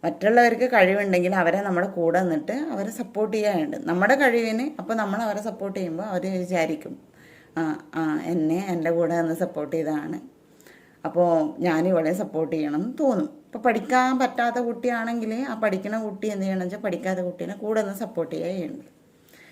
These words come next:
ഇങ്ങനെയൊക്കെ പരസ്പരം, ആ, സപ്പോർട്ടും കെയറും കാര്യങ്ങളൊക്കെ ഉണ്ടെങ്കിൽ മാത്രമേ നമ്മളെ ഒരു,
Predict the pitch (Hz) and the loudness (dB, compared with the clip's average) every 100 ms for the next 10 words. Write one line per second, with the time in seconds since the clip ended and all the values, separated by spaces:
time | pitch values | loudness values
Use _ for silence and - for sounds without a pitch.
0 | - - 202 254 277 269 302 339 226 - | -14 -2 4 4 4 4 4 4 2 4
1 | 220 220 269 302 - 180 185 180 175 170 | 2 2 0 -6 -10 -4 0 0 0 -2
2 | 165 170 175 170 170 165 170 185 - - | -2 -2 -2 2 2 4 0 -4 -8 -4
3 | 165 160 160 170 294 151 156 165 160 151 | 0 0 0 -2 0 -2 -2 -4 -4 -2
4 | 156 185 165 151 160 170 - - - - | 0 -2 -4 -4 -6 -6 -10 -20 -20 -20
5 | - 165 160 180 196 196 202 | -6 0 2 4 4 2 0